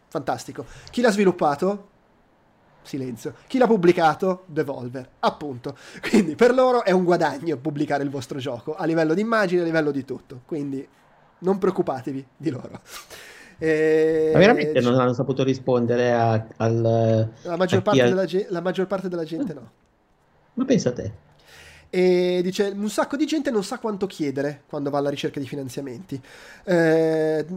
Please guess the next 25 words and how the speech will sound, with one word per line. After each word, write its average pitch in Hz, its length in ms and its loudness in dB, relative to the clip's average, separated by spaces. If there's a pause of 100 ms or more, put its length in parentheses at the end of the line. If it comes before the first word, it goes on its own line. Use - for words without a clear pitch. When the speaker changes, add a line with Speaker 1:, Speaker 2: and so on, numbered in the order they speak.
(160)
Speaker 1:
dice, 180 260 2
allora, 180 180 6
in 262 100 0
Microsoft 285 500 0
hanno 180 240 0
centottantamila 196 960 0
impiegati. 143 720 -4 (1300)
Immaginati 285 640 2
che 208 160 2
un 196 300 -2
pranzo, 185 720 -2
pagare 220 280 0
un 214 100 -4
pranzo 202 360 -6
per 180 140 -6
una 170 140 -6
persona 170 440 -8
costi 156 320 -10
un 143 140 -6
dollaro 131 480 -10
e 147 80 -16
non 135 120 -14
costa - 300 -18
un 131 140 -16
dollaro, 95 420 -16